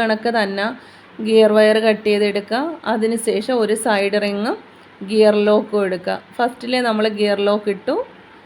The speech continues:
പിന്നെ നമ്മൾ സൈഡ് റിങ് ഇട്ട് കൊടുക്കുക. ഇതിൻ്റെ ഞാൻ മുന്നത്തെ ഒരു വീഡിയോയിൽ പറഞ്ഞിട്ടുണ്ടായിരുന്നു ഈ സൈഡ് റിങ്. ഇത് ഓപ്പൺ ചെയ്യാൻ പറ്റാത്ത രീതിയിലുള്ളതാണ്. ഈ ജംപ് റിങ്ങിൻ്റെ അതേ മോഡൽ തന്നെ, പക്ഷേ നമുക്കിത്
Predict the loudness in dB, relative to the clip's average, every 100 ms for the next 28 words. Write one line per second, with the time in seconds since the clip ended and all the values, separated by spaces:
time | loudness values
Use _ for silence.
0 | -14 -6 -2 0 0 0 0 0 0 2
1 | 0 -2 -2 -6 -6 -6 -6 -6 -10 -12
2 | -20 -20 -20 -20 -20 -20 -20 -20 -20 -20
3 | -20 -20 -20 -20 -20 -20 -20 -8 -2 0
4 | 2 2 2 2 2 2 0 0 2 4
5 | 4 0 2 2 2 2 2 2 0 0
6 | 2 2 2 0 -2 0 2 2 2 2
7 | 0 0 2 2 2 0 0 2 2 2
8 | 2 0 2 0 0 -2 -2 -2 -2 -2
9 | -2 -4 -4 -4 -2 -2 0 -2 -2 -2
10 | 0 0 -2 -2 -4 -10 -20 -20 -6 -2
11 | 0 2 2 2 2 0 0 0 0 0
12 | -2 -4 -12 -20 -6 -2 0 2 0 -2
13 | 0